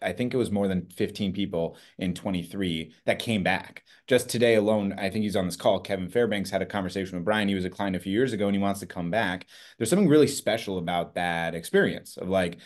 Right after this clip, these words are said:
giving someone a great experience to the point that they feel comfortable that either they wanna stay a long time or come back is, is absolutely amazing. And I think that's just another thing that you're kind of piquing my interest on. W-, we're, we're talking a lot about retention plays, right?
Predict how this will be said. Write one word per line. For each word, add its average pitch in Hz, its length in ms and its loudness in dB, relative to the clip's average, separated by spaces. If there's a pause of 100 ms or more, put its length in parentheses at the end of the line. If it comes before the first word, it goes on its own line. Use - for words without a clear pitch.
(460)
giving 127 220 4
someone 120 260 4
a 104 60 0
great 104 220 2
experience 120 580 -2
to 107 60 -10
the 92 60 -6
point 101 220 -6
that 90 140 -4
they 95 100 0
feel 98 220 0
comfortable 92 520 -2
that 85 220 -2
either 98 140 -2
they 90 100 -2
wanna 87 180 -2
stay 104 200 0
a 104 60 2
long 113 180 0
time 127 260 -2
or 107 220 0
come 92 180 -4
back 95 240 -2
is, 85 240 -8
is 92 220 -8
absolutely 98 580 -4 (200)
amazing. 95 400 0
And 87 80 -4
I 90 40 -4
think 120 140 0
that's 120 200 4
just - 160 -6
another 101 300 0
thing 104 180 -4
that 92 60 -4
you're 92 140 -2
kind 92 160 -4
of 87 80 -10
piquing 95 280 -4
my 87 160 -2
interest 98 320 -6
on. 85 260 -4 (280)
W-, 131 180 -2
we're, 123 360 4 (100)
we're 123 160 0
talking 139 320 2
a 143 40 0
lot 117 180 4
about 98 380 2 (120)
retention 107 560 0
plays, 85 320 -4
right? 120 300 2